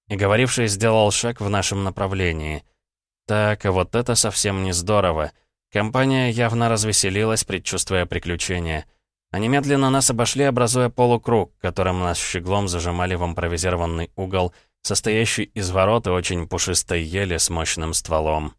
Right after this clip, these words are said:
Я пропустил момент, когда они на нас накинулись, под громкий ржач и улюлюканье. Щегла сразу же опрокинул на землю самый здоровый, и бомж упал, запричитав и закрыв голову грязными руками.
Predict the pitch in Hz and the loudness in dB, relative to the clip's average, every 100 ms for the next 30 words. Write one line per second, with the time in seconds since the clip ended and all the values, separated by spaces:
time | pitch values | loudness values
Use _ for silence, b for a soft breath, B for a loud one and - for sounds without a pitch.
0 | _ _ _ - 110 127 123 120 - 139 | _ _ _ -6 -4 0 0 0 0 2
1 | 127 113 123 135 127 - 98 104 107 104 | 2 4 2 0 -2 -4 -2 0 0 0
2 | 101 101 101 - 98 - 110 98 90 85 | -2 0 0 0 -2 -2 -2 0 0 -2
3 | - b b - 85 95 95 90 87 82 | -4 b b -6 -2 0 0 0 -2 0
4 | 98 - - 92 87 90 101 - 82 80 | -2 -2 -4 -2 0 0 -2 -2 -4 -4
5 | 76 - _ _ _ - - 117 139 139 | -6 -8 _ _ _ -6 -2 2 2 4
6 | 139 143 135 131 120 120 123 123 120 117 | 4 2 2 0 0 0 2 4 4 4
7 | 107 120 123 113 117 110 101 90 95 113 | 0 0 0 0 0 0 0 0 2 2
8 | 117 120 - 95 107 104 - 101 - 104 | 2 -2 -4 -2 -2 -2 -4 -6 -4 0
9 | 113 90 85 90 - 85 107 107 98 92 | 2 0 -2 -4 -4 -4 -2 -2 -2 -4
10 | 80 90 82 92 101 90 85 80 87 80 | -2 -2 -2 0 0 0 -2 -2 -2 0
11 | 85 85 82 - 92 85 | -2 -2 -2 0 0 -2